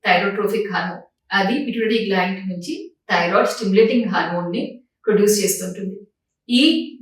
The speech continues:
టీఎస్హెచ్ or thyroid stimulating hormone మన ఒక థైరాయిడ్ గ్రంథి నుంచి దాని ఒక ఉత్పత్తిని టీ త్రీ, టీ ఫోర్ and calcitonin ఉత్పత్తిని నియంత్రిస్తుంటుంది.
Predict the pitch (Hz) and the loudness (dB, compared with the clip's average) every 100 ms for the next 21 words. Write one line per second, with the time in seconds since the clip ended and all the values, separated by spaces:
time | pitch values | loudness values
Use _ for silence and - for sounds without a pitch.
0 | - 220 208 214 240 285 - - - 202 | -6 2 6 6 4 0 -2 -8 -10 -2
1 | 196 180 180 220 208 185 175 175 175 165 | 0 2 2 2 0 -2 -4 -4 -4 -4
2 | 156 170 - - - _ _ 196 220 294 | -4 -2 -4 -8 -18 _ _ 2 4 4
3 | 285 254 220 214 214 208 202 185 185 180 | 2 0 0 4 2 2 0 0 0 -4
4 | 175 - 311 214 202 196 - - 208 202 | -8 -8 -4 0 0 0 -2 -4 -4 0
5 | - - - _ _ 240 233 233 240 233 | -2 -4 -12 _ _ 0 0 2 0 0
6 | 196 196 196 202 208 - - 196 202 196 | 0 -2 2 4 4 2 -4 -6 -2 -2
7 | 180 196 190 190 180 - 170 170 196 - | -2 -2 -2 0 -4 -4 -6 -4 -6 -8
8 | - _ 226 214 214 196 180 165 165 170 | -12 _ -6 -2 0 0 -2 -8 -10 -14